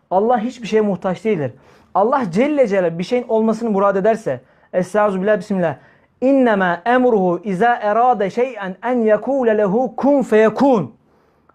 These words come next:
Allah bir şeyin olmasını murad ederse o şeye sadece "ol" der ve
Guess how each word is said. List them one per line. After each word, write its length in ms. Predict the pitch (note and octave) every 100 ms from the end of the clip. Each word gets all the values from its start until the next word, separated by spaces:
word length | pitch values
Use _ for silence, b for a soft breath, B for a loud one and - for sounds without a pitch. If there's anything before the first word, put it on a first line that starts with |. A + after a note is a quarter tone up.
| _
Allah 400 | G3 A#3 C4+ G#3+
bir 160 | G#3+ C#4
şeyin 220 | A3+ B3+ A#3+
olmasını 480 | A3+ A3+ A3 A3+
murad 340 | A#3+ G#3+ A#3 A#3
ederse 320 | A3 A#3 F3+ -
o 140 | A#3
şeye 220 | A#3 A3+
sadece 380 | A3 A#3 A3 G#3 -
"ol" 400 | B3 C#4 D4+ C4
der 300 | C4 C4+ B3+
ve 200 | A#3+ D4